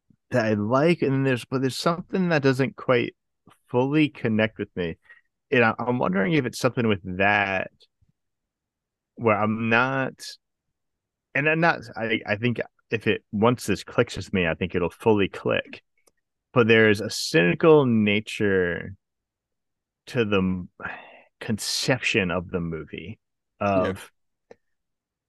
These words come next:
Speaker 1: I'm looking at it as this guy did something bad and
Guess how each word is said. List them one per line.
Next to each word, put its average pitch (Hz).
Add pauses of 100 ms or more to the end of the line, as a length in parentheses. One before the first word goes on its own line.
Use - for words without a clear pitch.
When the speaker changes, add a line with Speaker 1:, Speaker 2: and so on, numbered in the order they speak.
(720)
Speaker 1:
I'm 131
looking 117
at 95
it 90
as 85 (560)
this 110
guy 98 (460)
did 156
something 131
bad 101 (220)
and 90